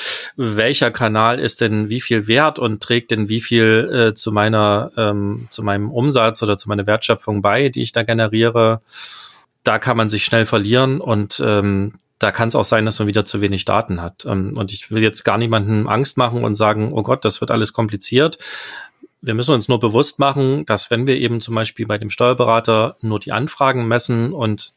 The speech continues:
die durchschnittlichen Mandate je Anfrage sozusagen messen, dass wir dann halt einfach eine Fehlerquote drin haben.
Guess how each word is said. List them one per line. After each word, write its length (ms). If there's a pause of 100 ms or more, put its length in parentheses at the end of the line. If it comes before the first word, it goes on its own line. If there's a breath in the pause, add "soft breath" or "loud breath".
die 120
durchschnittlichen 920 (340 loud breath)
Mandate 920
je 180
Anfrage 600
sozusagen 880
messen, 460
dass 180
wir 80
dann 200
halt 180
einfach 340
eine 100
Fehlerquote 600
drin 240
haben. 360